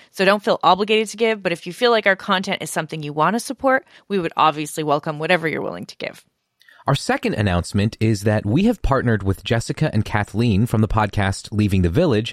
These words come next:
Speaker 2: to create the Dauntless Media Collective. This collective is a network of podcasts created by and for ex-evangelicals and other cult survivors, providing content for people who are evolving beyond the beliefs that they were taught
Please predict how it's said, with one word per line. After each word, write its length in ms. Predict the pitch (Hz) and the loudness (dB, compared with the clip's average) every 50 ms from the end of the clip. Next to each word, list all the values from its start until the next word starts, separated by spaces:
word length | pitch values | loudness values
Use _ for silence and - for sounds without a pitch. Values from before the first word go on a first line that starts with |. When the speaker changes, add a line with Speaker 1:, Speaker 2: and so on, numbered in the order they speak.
| - - - - - - | -12 -16 -20 -20 -18 -8
Speaker 2:
to 140 | - 160 - | -6 -6 -2
create 400 | - 165 170 175 196 190 - 135 | 0 2 2 4 4 2 2 0
the 100 | 147 123 | -2 -2
Dauntless 560 | 107 - 143 147 170 - 160 180 180 - - | 0 0 0 0 0 0 -2 -4 -4 0 0
Media 320 | 113 113 120 120 123 117 | 2 2 4 4 2 0
Collective. 720 | - - 113 101 92 101 104 - - - 80 67 87 - - _ _ - - - - _ - | 0 0 -2 0 2 0 0 -2 -2 -4 -4 -4 -4 -6 -10 _ _ -20 -20 -20 -20 _ 0
This 180 | 127 160 - | 0 0 0
collective 600 | - - 185 151 131 123 - - 131 127 117 117 - | 0 -2 0 2 2 0 0 -2 -2 -2 -2 -2 -4
is 140 | 110 107 107 | -2 0 2
a 60 | 101 | 2
network 440 | 101 110 135 139 - 139 156 - - | 2 2 2 0 0 -2 -2 -2 -2
of 140 | 147 - - | -6 -4 -2
podcasts 760 | 113 104 92 90 - - 87 82 85 87 - - - - | 0 0 0 0 0 -2 0 0 0 -2 -4 -8 -14 -14
created 460 | - - - 104 92 90 85 82 80 - | -8 -4 0 2 2 2 2 0 -2 0
by 380 | 90 87 90 98 110 123 123 - | 0 0 2 2 2 0 0 0
and 160 | 95 92 87 | 0 -2 -2
for 400 | - - - - 110 120 131 - - | -2 -2 2 4 4 4 4 2 0
ex-evangelicals 800 | 120 - - - 117 107 104 101 113 110 117 120 - 143 131 127 | -4 -6 -4 -4 -2 -2 0 2 2 0 0 0 0 0 0 0
and 220 | - 117 113 104 - | 0 0 -2 0 0
other 180 | - 135 151 | 0 0 0
cult 300 | 143 - - 107 101 - | -2 -2 -2 -4 -4 -4
survivors, 600 | - - 87 78 80 73 71 69 73 95 117 - - - - - - - - - | -4 -4 -2 0 0 -2 0 0 -2 -2 -2 -4 -8 -16 -20 -20 -18 -16 -4 -2
providing 360 | 143 127 139 139 139 143 135 | 0 0 2 2 2 0 0
content 520 | - - 147 156 160 156 - 165 156 107 | 0 0 0 2 2 2 0 0 0 0
for 120 | - - 120 | 0 -2 -4
people 440 | - - 117 104 - - 107 104 | -2 -2 -4 -2 0 0 0 0
who 240 | 92 - 107 104 98 | 0 2 2 4 4
are 160 | 98 95 - - | 4 4 4 2
evolving 600 | 95 87 90 98 95 101 98 90 101 98 98 98 | 0 0 0 2 2 2 2 2 2 2 2 2
beyond 500 | 85 - 92 92 95 92 98 104 117 113 | 2 2 2 4 4 4 4 4 2 0
the 140 | 104 95 101 | 0 -2 -2
beliefs 380 | 85 90 85 82 85 85 - - | -2 0 0 0 0 -2 -2 -4
that 100 | 90 - | -4 -2
they 100 | 87 80 | -2 -2
were 120 | 76 76 | -2 -2
taught 420 | - - 92 90 92 104 - - | -2 -2 0 0 0 0 -2 -6